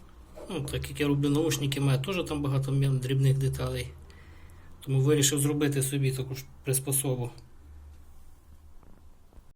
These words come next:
Зробив пас на ширину стамески дванадцять міліметрів. Глибину я не став робити десять, зробив вісім.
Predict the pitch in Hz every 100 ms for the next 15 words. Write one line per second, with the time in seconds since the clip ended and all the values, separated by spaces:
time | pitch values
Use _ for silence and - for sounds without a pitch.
0 | _ - - - 139 127 143 143 131 151
1 | 180 - - - - - - - 131 139
2 | 147 151 135 143 147 143 139 143 135 -
3 | - - - - - - - - 135 135
4 | 131 - 135 131 131 131 135 123 135 139
5 | 147 135 127 120 175 170 160 147 147 147
6 | 139 135 127 131 127 127 160 - 160 139